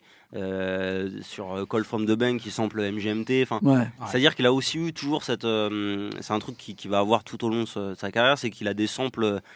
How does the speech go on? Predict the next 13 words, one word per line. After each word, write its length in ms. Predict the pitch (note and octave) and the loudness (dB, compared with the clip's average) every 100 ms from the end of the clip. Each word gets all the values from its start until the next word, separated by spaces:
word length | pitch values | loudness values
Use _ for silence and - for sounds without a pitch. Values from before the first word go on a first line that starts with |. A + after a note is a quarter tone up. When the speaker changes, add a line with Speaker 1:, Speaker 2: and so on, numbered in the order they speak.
| - | -6
Speaker 1:
il 60 | G#2 | -2
a 20 | |
le 60 | G#2 | 0
côté 300 | A#2+ A#2 B2+ | 2 4 2
sample 380 | - A#2+ A2 | 2 -2 -2
grillé 380 | G2+ G2+ G#2+ A#2 | 0 2 4 4
aussi, 320 | A2+ - A2+ G#2+ | 4 2 2 2
euh, 60 | |
des, 240 | F#2+ F#2 F#2+ | 2 -2 -2
des 200 | F#2+ G2 | -6 -6
années, 260 | G2+ G#2 | -4 -6
euh, 120 | G2 G2 | -8 -12
Speaker 3:
Mm. 40 | - | -14